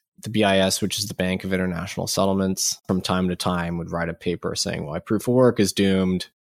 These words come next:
But they were never the slightest bit threatened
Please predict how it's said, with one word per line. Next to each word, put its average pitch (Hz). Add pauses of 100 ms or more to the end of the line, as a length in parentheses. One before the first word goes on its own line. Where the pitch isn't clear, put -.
(200)
But 107
they 117
were 113
never 123
the 107
slightest 107
bit 98
threatened 87